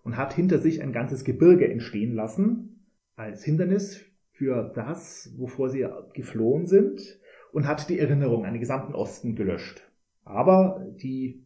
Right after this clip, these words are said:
beiden Brüder und später auch Cassia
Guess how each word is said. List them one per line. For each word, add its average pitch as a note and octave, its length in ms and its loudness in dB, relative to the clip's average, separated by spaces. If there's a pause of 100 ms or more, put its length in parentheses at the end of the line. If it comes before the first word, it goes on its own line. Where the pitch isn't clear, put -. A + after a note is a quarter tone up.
beiden A2 380 -6
Brüder C#3+ 560 -2
und C#3 100 -6
später - 520 -4
auch - 100 -12
Cassia B2+ 680 -6